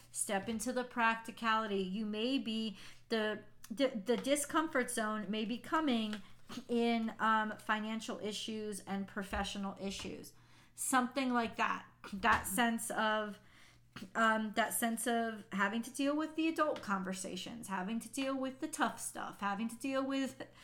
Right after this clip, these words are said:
you know, the stuff that isn't creative or playful or fun, but it's real and it's necessary.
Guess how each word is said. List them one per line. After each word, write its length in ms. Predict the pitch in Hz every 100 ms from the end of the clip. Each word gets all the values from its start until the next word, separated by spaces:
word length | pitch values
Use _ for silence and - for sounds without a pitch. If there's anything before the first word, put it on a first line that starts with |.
| - - -
you 100 | 302
know, 120 | 285
the 80 | 285
stuff 260 | 277 285
that 120 | 285 247
isn't 240 | 262 254
creative 600 | - 254 247 240 240 233
or 100 | 226
playful 520 | 220 233 226 226 220
or 100 | 208
fun, 540 | 196 - 311 254 214 220 - - - -
but 140 | 269 262
it's 200 | 269 262
real 640 | 240 277 254 202 208 214
and 120 | 226 226
it's 180 | 220
necessary. 920 | 240 240 240 - 226 - - - -